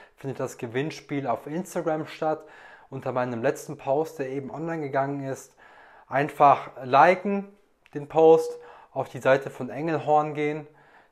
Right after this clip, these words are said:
Die ist auch ver-, die sind verlinkt in dem Post. Einfach draufgehen, folgen und dann könnt ihr vielleicht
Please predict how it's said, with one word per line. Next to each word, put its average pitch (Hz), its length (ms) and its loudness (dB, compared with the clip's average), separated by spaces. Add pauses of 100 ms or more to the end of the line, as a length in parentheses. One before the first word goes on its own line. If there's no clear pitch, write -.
(100)
Die 120 40 -10
ist - 100 -10
auch 143 160 2
ver-, 147 160 -2
die 123 140 -12
sind 131 180 -12
verlinkt 143 340 -4
in 147 100 -10
dem 139 140 -8
Post. 139 420 -4
Einfach 131 220 -10
draufgehen, 127 580 -2
folgen 156 640 2 (560)
und 120 140 -10
dann 139 220 6
könnt 147 340 -2
ihr 135 260 2 (1800)
vielleicht 151 480 4